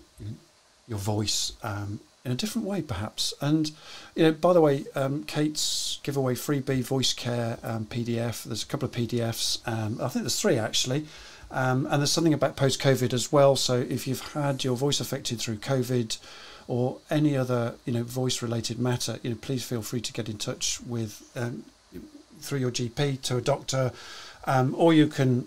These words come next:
um, get in touch with Kate directly through, through LinkedIn, um, you know, a-, and she can point you in the right direction as well. So,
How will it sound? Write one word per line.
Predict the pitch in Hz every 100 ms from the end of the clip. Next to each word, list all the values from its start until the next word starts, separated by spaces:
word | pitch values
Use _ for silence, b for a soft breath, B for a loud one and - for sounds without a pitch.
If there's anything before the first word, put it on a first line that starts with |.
| -
um, | 131 127 123 120 131 - _ _ _ _ _
get | -
in | 131
touch | 139 160
with | 123
Kate | - 131
directly | 135 117 131 143
through, | 113 127 120
through | - 120 110
LinkedIn, | 120 - - 131 123 - - -
um, | 117 113 110 - b b b
you | -
know, | 120 120 -
a-, | 131 123
and | 127
she | 113 131
can | 117
point | - 143
you | 127
in |
the | 113
right | 113 113
direction | 123 113 120 - 113
as | 107
well. | 127 117
So, | 113 - 117